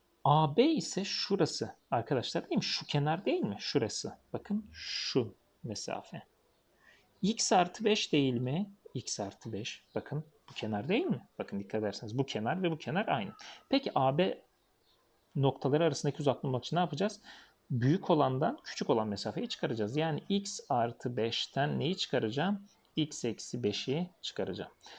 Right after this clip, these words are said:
Ne yapacağız bu eksiyi? Şurada olduğu gibi hem x'in önüne yazacağız hem de beşin önüne yazacağız.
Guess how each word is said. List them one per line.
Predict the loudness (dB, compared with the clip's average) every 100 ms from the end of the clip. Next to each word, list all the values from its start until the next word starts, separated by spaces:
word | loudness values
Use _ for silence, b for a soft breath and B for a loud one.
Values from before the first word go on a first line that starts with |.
| B B _
Ne | 4
yapacağız | 4 4 2 4
bu | 2
eksiyi? | 0 -2 -4 0 2 2 0 -6
Şurada | -2 0 4
olduğu | 4 4 2 0
gibi | 0 0 0 0
hem | 0 0 0
x'in | -4 -4 0
önüne | 2 2 2 2
yazacağız | 2 2 2 4 4 2 -4 -4
hem | -2 2
de | 2 2
beşin | -2 -2
önüne | -2 -2 -2
yazacağız. | -4 -4 -4 -2 0 0 -2 -10